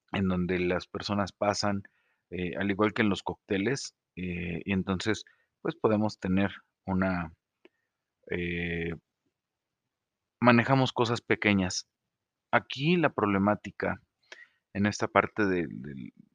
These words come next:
de co-, manejar cócteles en las inauguraciones, y no hablo de cócteles nada más de bebidas, sino de appetizers, ¿no? De garmanger,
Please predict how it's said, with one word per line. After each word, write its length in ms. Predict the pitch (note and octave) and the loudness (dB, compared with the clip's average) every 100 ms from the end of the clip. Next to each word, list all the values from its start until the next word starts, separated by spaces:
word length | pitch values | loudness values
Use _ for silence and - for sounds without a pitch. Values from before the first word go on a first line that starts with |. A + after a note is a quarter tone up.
| _ - _ _ - | _ -20 _ _ -10
de 200 | F2 F2+ | -8 -4
co-, 120 | F2+ | 0
manejar 420 | F#2+ F2+ A2 G2+ | 2 2 0 -2
cócteles 720 | - - - G2 F2+ F2 - | -6 -14 0 2 2 -4 -6
en 120 | E2 | -8
las 140 | D#2+ - | -8 -6
inauguraciones, 920 | D#2+ D#2+ E2 - - F#2+ F2+ F2 E2+ _ _ _ _ - | -4 -2 -2 -2 -2 2 2 0 -4 _ _ _ _ 0
y 80 | A2+ | 6
no 80 | |
hablo 240 | A#2+ B2 A#2+ | 8 8 2
de 60 | |
cócteles 580 | G#2 F2+ - F#2 F#2 - | 0 -6 0 2 2 -2
nada 260 | D#2 F2+ F2+ | 0 2 2
más 400 | F2 F2+ - - | 0 -2 -6 -8
de 120 | F#2+ | -4
bebidas, 480 | F2 D#2+ F#2+ F#2 - | -4 -2 -2 -2 -4
sino 340 | E2 D2+ C#2+ _ _ _ - | -8 -8 -10 _ _ _ -10
de 220 | D#2+ C#2+ | -8 -6
appetizers, 680 | D2 F2 - F2 F#2 F2 D2+ | -6 -6 0 0 0 -2 -4
¿no? 220 | E2 G2 | -4 -2
De 220 | E2 D#2 - | -4 -8 -4
garmanger, 540 | F2 E2+ E2+ F#2+ | 0 0 2 4